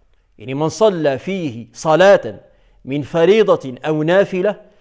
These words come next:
كتب له أجر ألف صلاة. من المساجد المباركة مسجد قباء، وكان النبي صلى الله عليه وسلم يأتيه كل يوم سبت،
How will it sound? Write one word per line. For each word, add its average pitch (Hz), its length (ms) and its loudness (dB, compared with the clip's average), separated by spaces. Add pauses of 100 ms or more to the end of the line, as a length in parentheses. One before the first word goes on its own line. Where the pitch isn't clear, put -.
(400)
كتب 190 400 0
له 151 640 2
أجر 147 540 0
ألف 156 260 -6
صلاة. 101 360 -16 (1000)
من 156 160 -2
المساجد 202 600 2
المباركة 175 840 0
مسجد 147 360 -6
قباء، 165 640 0 (600)
وكان 196 440 4
النبي 165 500 -4
صلى 160 280 -4
الله 156 440 -2
عليه 143 400 -6
وسلم 139 600 -6
يأتيه 156 720 -2
كل 226 540 -4
يوم 156 520 2
سبت، - 420 -16